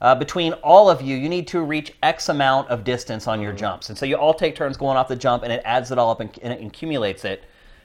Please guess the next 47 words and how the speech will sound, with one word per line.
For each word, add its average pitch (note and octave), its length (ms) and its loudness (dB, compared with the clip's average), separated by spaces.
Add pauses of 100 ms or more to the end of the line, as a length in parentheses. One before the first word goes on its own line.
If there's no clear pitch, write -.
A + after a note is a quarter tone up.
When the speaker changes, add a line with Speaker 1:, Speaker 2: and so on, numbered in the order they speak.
Speaker 1:
And C#3+ 120 -2
then D#3 60 0
you D#3 80 4
have D#3 80 -2
to C#3+ 60 -8
hit D3 160 -4
that B2 180 2
total. C#3 320 0
Well, C3 140 -2
there G#3+ 160 2
were G3+ 100 2
some E3+ 240 0
times C3 260 -2
when B2+ 120 -2
I B2 40 0
was B2 120 -2
playing C3+ 240 -2
with, A#2 120 -2
like, A2+ 180 -4
fifty C#3+ 300 -2
people C#3 480 0
where A#2 360 6 (360)
by D3 120 8
the D3 80 0
time F3+ 280 -2
you F3 120 -4
would A#2+ 300 -4
get D#3 360 2 (160)
to F#3 480 2 (540)
where E3 220 8
the D#3 100 0
jump F#3 380 2
is, A3+ 260 2
they'd D#3+ 200 6
already C3 180 6
finished G#2+ 340 -8
it. - 100 -20 (140)
Speaker 2:
Mm-hmm. A2 240 -14
Speaker 1:
And D#3 80 2
you're E3+ 140 6
already D#3 260 10
racing D3 400 -2
on C3+ 240 2
to C3+ 80 -10
the A#2+ 100 -2
next A2+ 280 -6
point. G#2 240 -4